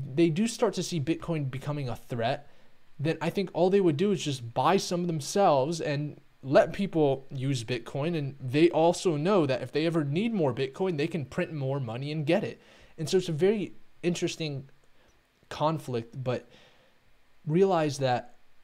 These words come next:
at the end of the day, there has to be a deflationary hedge against all of this right now. And,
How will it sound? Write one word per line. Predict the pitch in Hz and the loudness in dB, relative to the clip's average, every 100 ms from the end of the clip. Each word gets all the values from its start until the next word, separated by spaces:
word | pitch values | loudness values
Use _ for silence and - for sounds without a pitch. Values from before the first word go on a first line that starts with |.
| - | -8
at | 139 | -4
the | 143 | -2
end | 170 | 0
of | 165 | 0
the | |
day, | 123 131 131 127 - - - - - 131 | 0 0 0 0 -6 -14 -20 -20 -18 -6
there | 127 | -4
has | 156 151 | -2 -2
to | - | -2
be | 160 | -4
a | |
deflationary | 117 120 - 135 135 131 117 | -4 -6 -6 -4 -4 -4 -6
hedge | 107 - 127 110 | -6 -4 -4 -4
against | 101 101 - | -10 -10 -8
all | 101 98 | -4 -4
of | 101 | -4
this | 110 - | -8 -6
right | 104 95 | -8 -6
now. | 104 107 | -8 -8
And, | 110 107 | -8 -12